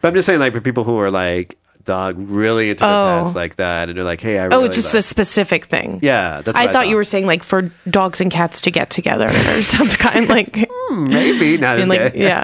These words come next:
Speaker 2: yeah.
Speaker 1: Write that down. Write that down. That's
Speaker 2: That's
Speaker 1: a
Speaker 2: a
Speaker 1: good
Speaker 2: million dollar idea.
Speaker 1: Shark Tank, get ready.
Speaker 2: Oh my God,
Speaker 1: Rebecca
Speaker 2: Shark
Speaker 1: Zahler's on
Speaker 2: Tank.
Speaker 1: this.
Speaker 2: Jeez.
Speaker 1: Yeah.
Speaker 2: Do you like Shark Tank?
Speaker 1: I love Shark Tank.
Speaker 2: You do?
Speaker 1: I love it.
Speaker 2: Uh-huh.
Speaker 1: I,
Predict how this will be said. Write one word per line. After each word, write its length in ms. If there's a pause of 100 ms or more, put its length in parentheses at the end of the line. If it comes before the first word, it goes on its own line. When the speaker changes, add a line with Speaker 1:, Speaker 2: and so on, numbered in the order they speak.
Speaker 2:
yeah. 280 (340)
Speaker 1:
Write 180
that 140
down. 320 (100)
Write 200
that 160
down. 260
That's 160
Speaker 2:
That's 80
Speaker 1:
a 20
Speaker 2:
a 80
Speaker 1:
good 100
Speaker 2:
million 300
dollar 260
idea. 460
Speaker 1:
Shark 360
Tank, 480
get 200
ready. 380 (160)
Speaker 2:
Oh 100
my 140
God, 180
Speaker 1:
Rebecca 300
Speaker 2:
Shark 160
Speaker 1:
Zahler's 260
on 220
Speaker 2:
Tank. 0
Speaker 1:
this. 280
Speaker 2:
Jeez. 500
Speaker 1:
Yeah. 340 (100)
Speaker 2:
Do 80
you 100
like 200
Shark 240
Tank? 180
Speaker 1:
I 80
love 220
Shark 220
Tank. 220
Speaker 2:
You 140
do? 320
Speaker 1:
I 140
love 220
it. 180
Speaker 2:
Uh-huh. 120
Speaker 1:
I, 220